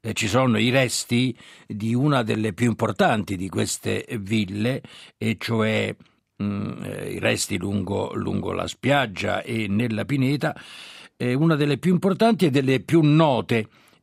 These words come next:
che è quella che viene comunemente attribuita a Plinio, una traversa, una delle ultime traverse verso il mare della via Cristoforo Colombo, oggi si chiama proprio via della Villa di Plinio, perché porta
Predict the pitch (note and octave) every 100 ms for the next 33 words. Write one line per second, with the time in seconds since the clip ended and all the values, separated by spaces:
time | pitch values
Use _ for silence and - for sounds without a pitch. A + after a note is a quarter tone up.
0 | _ - F3 F#3+ - - - - G#3 G3
1 | F#3+ F3+ D3 C3+ E3 D#3+ C#3+ B2+ D#3+ F3+
2 | F#3 E3 D#3+ F3+ F3 - E3 D3 E3 D3
3 | C#3+ C#3 A#2+ D3 - C#3+ - E3+ D3+ A2
4 | G#2 E2+ _ _ _ - D3+ C3 B2+ -
5 | _ - B2+ B2 C#3 A2 - A#2 B2+ A#2
6 | A2+ C3 C3 - A#2+ A2+ A#2+ C3 B2+ G#2+
7 | A#2 G#2+ G#2+ G2+ A2+ A2+ B2 A2+ G#2+ G#2+
8 | A#2 G#2+ A2 G2 A#2+ A2 B2 C3+ C3 G#2+
9 | C3 G#2 A2 G#2 F#2+ - - - G#2 G#2+
10 | G2+ A#2 G#2+ G#2+ - - - F#2 A2 G#2+
11 | G2+ G#2 A2 G2+ A#2 C3+ A2 F#2 F2 -
12 | - - A2 - G2